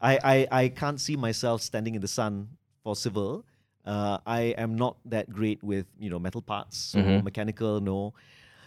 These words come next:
Speaker 1: Chemistry, you know, I kinda, kinda okay. So it was the least,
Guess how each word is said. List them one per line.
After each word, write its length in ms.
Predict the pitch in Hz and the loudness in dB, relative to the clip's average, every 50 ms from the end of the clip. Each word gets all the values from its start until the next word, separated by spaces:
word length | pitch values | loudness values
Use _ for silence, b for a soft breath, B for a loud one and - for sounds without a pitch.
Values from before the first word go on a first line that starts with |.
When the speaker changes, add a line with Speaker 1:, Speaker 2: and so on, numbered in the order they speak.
| b b - | b b -12
Speaker 1:
Chemistry, 600 | - - 392 392 381 - - - - 381 403 392 370 | -8 -6 -4 -2 -2 -2 -2 0 0 0 2 2 2
you 360 | 277 277 277 262 254 262 240 | 0 0 0 2 2 2 2
know, 100 | 247 247 | 2 0
I 100 | 240 226 | 0 -2
kinda, 480 | - - - - - - 381 381 392 | -4 -4 -2 -2 0 0 0 0 -2
kinda 300 | 233 - 330 320 370 311 247 | -2 0 -2 -2 2 2 2
okay. 760 | 254 247 - - 277 262 254 262 262 254 247 240 233 233 220 | 2 2 0 -2 -2 0 0 0 0 -2 -2 -2 -2 -2 -2
So 180 | - - 220 | 0 2 4
it 120 | 190 175 185 | 4 6 4
was 140 | 196 180 | 4 4
the 80 | 170 190 | 4 2
least, 400 | 185 185 196 202 208 - - - | 2 4 4 2 2 2 -2 -6